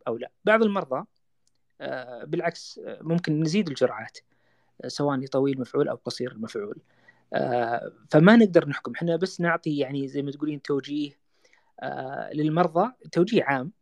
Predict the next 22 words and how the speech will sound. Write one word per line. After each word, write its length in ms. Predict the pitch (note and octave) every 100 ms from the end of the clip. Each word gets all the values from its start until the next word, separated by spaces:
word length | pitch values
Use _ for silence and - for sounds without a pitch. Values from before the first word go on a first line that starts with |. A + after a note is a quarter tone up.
| _ -
آه، 200 | F3 D#3+
وكل 600 | E3 E3+ F#3 F3+ D4 B3+
مريض 240 | A#3 G#3
يختلف 340 | F3 - D#3 -
عن 60 |
الآخر. 420 | A#2+ A#2 A2 - - _ _ _ _ _ _ _ -
آه، 720 | C3+ C3 B2+ B2+ B2+ B2 A2
فالفكرة 1200 | A#2 D#3 D3 C#3+ C3 B2 C3+ C3+ C#3 G#3+ G#3+ G#3+ E3
إنه، 260 | D3+ C#3
إنه، 280 | D3 D3 C#3 -
إنه 300 | C3+ C3 C3+
نسوي 300 | C3+ G3+ F#3+
test 440 | - G3+ - - _ -
أو 120 | C3+
اختبار، 580 | C#3+ - C3+ D3 F3+ A3+ _ _ _ _ _ _ -
آه، 300 | C#3 D3 D3
للفعالية 640 | C3+ C3+ D#3 C#3 F3+ G3+ F3+
الجرعات، 720 | D3 C#3 C#3 C3+ F3 G3+ - -
آه، 420 | C3 B2 A#2 A2+ B2 - C#3
قبل، 320 | D#3+ E3+ F3 -
آه، 360 | B2 A#2+ A#2+ B2+
رمضان. 380 | D3 C3+ A#2+